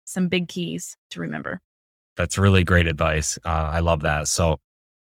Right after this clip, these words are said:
Speaker 2: Heidi, thank you so much for, for joining us and talking about this stuff. Uh, super, super valuable information. I really, really appreciate your time.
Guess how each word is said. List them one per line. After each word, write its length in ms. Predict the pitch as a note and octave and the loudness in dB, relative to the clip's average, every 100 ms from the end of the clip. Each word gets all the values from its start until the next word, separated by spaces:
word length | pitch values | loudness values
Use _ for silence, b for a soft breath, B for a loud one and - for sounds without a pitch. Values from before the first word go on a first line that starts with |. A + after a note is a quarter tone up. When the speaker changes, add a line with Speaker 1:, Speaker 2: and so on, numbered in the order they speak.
| - | 2
Speaker 2:
Heidi, 320 | B2 C3 A2+ | 6 8 6
thank 320 | F#2 B2 E3 | 6 6 8
you 80 | D3+ | 6
so 340 | G#2 - B2+ B2+ | 6 8 8 10
much 320 | G#2 A#2+ - | 8 6 4
for, 300 | A2 G2+ F#2+ | 4 4 2
for 180 | - G2 | 2 4
joining 400 | G2+ A2 B2+ B2+ | 6 6 8 8
us 220 | B2+ - | 6 4
and 100 | G2 | 0
talking 400 | - G#2+ A2+ A#2 | 4 4 6 6
about 300 | G#2+ A2 - | 6 4 4
this 160 | A#2 | 0
stuff. 400 | - A#2 A2+ G#2+ | 4 4 4 2
Uh, 200 | F#2+ F2+ | 0 0
super, 380 | F2+ - C3+ C#3 | 0 2 4 4
super 300 | G#2+ A#2+ G#2+ | 4 4 4
valuable 460 | F#2 F#2+ G#2 G2 F#2+ | 6 6 6 4 2
information. 640 | G2 - E2+ F2 F2+ F2+ | 0 0 2 2 2 2
I 60 | E2 | 2
really, 260 | E2+ G2+ F#2 | 4 4 6
really 220 | F#2 E2 | 6 4
appreciate 340 | D#2 F2 E2+ | 2 0 0
your 80 | D2+ | -4
time. 320 | - D#2 C#2+ | -4 -6 -6